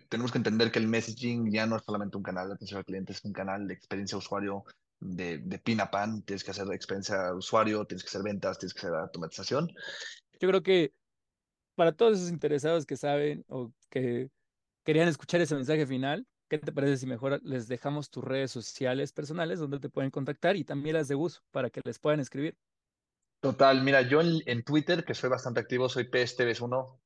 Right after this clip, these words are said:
Speaker 1: eh, P S T E V chica, E Z uno. Eh, las redes sociales de, de Gus, te las paso. Bueno, nuestro sitio web es gus punto chat, y desde gus punto chat pueden entrar y hasta abajo a mano derecha tienen nuestro LinkedIn y todo.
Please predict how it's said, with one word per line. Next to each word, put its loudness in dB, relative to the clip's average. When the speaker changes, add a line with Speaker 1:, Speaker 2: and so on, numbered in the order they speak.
Speaker 1:
eh, -2
P 6
S 2
T 0
E 2
V 0
chica, -2
E -4
Z -2
uno. -2
Eh, 6
las 4
redes 6
sociales 0
de, 2
de -4
Gus, 0
te -2
las -8
paso. 2
Bueno, 4
nuestro -2
sitio 2
web 6
es 0
gus -2
punto -8
chat, 2
y 2
desde 6
gus 2
punto -2
chat 2
pueden -2
entrar -2
y -2
hasta -2
abajo 2
a 2
mano 0
derecha -2
tienen -4
nuestro -8
LinkedIn -8
y -12
todo. -8